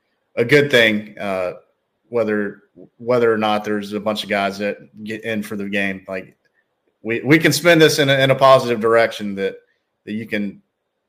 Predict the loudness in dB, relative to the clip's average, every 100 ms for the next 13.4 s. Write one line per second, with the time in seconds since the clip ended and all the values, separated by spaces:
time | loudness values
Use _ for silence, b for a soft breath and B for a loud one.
0 | -16 -14 -14 _ -2 -2 -2 -4 -4 -8
1 | -8 -10 -14 -16 _ _ _ _ _ -14
2 | -6 -6 -4 -10 -10 -10 -10 -14 -12 -10
3 | -10 -12 -14 -14 -14 -18 -20 _ _ _
4 | _ _ _ -6 -4 -2 -6 -12 _ _
5 | -8 -2 0 0 -2 -2 -2 -6 _ _
6 | _ _ _ _ _ _ _ _ _ -8
7 | -2 0 0 -4 -2 0 0 -4 -12 _
8 | -12 -4 -2 -2 -6 -8 -6 -4 -4 0
9 | 0 0 0 -2 -2 -4 -6 -6 b b
10 | b b _ -6 -6 -4 0 0 2 0
11 | 0 0 -2 -4 -4 -4 -2 -2 0 0
12 | -4 -8 -8 -8 -10 -14 -12 -8 0 0
13 | 2 -4 -6 -10